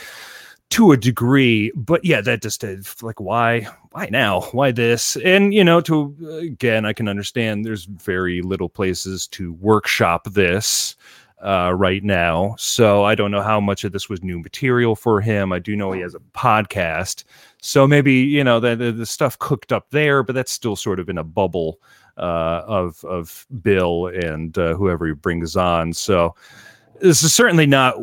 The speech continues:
road-worn material, I think. Uh,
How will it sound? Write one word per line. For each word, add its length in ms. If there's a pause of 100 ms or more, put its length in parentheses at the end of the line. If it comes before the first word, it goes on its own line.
(140)
road-worn 1600
material, 880
I 160
think. 720 (420)
Uh, 640